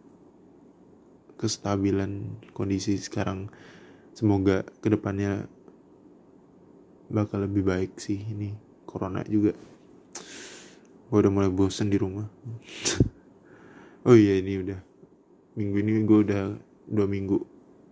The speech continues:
Jadi, ya, gue bisa nginjek teras rumah lah mulai besok kayaknya. <laughs> Nginjek teras rumah, anjir. Ya udah,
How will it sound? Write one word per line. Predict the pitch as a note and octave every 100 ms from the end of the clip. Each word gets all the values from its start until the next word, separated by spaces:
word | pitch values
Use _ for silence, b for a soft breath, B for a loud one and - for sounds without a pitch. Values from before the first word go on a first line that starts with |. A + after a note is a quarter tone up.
| _
Jadi, | - G#2 G#2+ G2+ - - - - - B B B - - - - - - - A2
ya, | F#2+ F#2+ G2
gue | G#2
bisa | G2+ G2 F#2+
nginjek | G2 F#2+ A#2 -
teras | F#2+ F#2 -
rumah | G2 G2
lah | F#2 F2 G2 - -
mulai | G2+ F#2+ F#2
besok | F#2 F#2+ - -
kayaknya. | D#2+ F#2+ G#2 - B B B B B B B
<laughs> | B - - - - - - - -
Nginjek | A2 G2+ F#2+ - - -
teras | A#2 G#2 -
rumah, | G#2+ G2+ F#2 G2 F#2+
anjir. | G#2 F#2+ F#2+ F#2 G#2 - - - - - B B B B B B B -
Ya |
udah, | A#2+ D3+